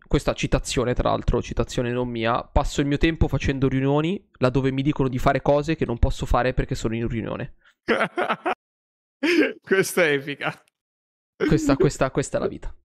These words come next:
Speaker 2: Questa è bella, questa è bella.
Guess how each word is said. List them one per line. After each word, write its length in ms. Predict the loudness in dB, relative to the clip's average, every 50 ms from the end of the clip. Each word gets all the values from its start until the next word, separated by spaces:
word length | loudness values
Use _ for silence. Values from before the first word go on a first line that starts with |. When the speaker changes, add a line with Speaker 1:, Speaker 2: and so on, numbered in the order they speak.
| _ _ _ _ _ -20 _ _ _ -20 -20 -10
Speaker 2:
Questa 300 | _ 0 0 0 2 -2
è 60 | 0
bella, 380 | 0 0 -2 -2 -4 -6 -8 -8
questa 380 | -10 -12 -12 -12 -10 -8 -8 -8
è 20 |
bella. 400 | -6 -6 -8 -8 -10 -14 -16 -18